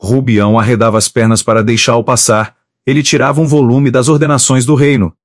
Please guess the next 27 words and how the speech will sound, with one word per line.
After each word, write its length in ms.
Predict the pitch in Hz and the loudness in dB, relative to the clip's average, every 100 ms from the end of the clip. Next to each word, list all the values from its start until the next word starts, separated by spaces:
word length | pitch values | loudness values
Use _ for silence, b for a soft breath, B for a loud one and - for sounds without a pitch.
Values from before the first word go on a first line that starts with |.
| _ | _
e 80 | - | -6
folheava, 520 | 139 185 123 127 110 | -2 0 2 0 0
folheava, 640 | 101 117 104 101 113 98 98 | 0 0 2 2 0 0 -4
pulando 440 | - 95 101 117 | -2 0 2 2
adiante, 560 | 117 107 110 127 117 71 | 0 2 0 0 -2 -8
voltando 560 | 76 98 95 135 135 | -6 -4 -2 -2 0
atrás, 600 | 139 123 113 135 131 - _ - | 0 0 0 0 -2 -6 _ -8
à 120 | 104 | -6
toa, 320 | - 147 - | -2 -2 -2
sem 260 | - - 160 | -4 -2 -2
buscar 360 | 139 - 131 | 0 -2 0
nada, 440 | 117 113 123 87 73 | 0 0 0 -4 -6
unicamente 680 | - 104 95 98 92 113 - | -2 0 0 0 0 0 -2
para 160 | - 92 | -4 0
fim 160 | 110 | 0
de 140 | 117 113 | 0 0
despedir 560 | 123 - 113 90 123 | -2 -2 -2 0 0
o 60 | 120 | 0
importuno, 680 | 107 113 101 131 143 101 - _ - | 0 -2 -2 -2 0 -2 -8 _ -6
mas 200 | 156 156 | -2 0
o 40 | |
importuno 460 | 170 160 107 123 123 | 0 -2 -4 -2 0
é 40 | |
ficando 500 | 117 131 147 139 107 | -2 -2 -2 0 0
por 320 | - 120 104 - | -2 0 0 0
isso 240 | 131 - | -2 -2
mesmo, 540 | 123 107 135 123 87 | 0 0 0 -2 -6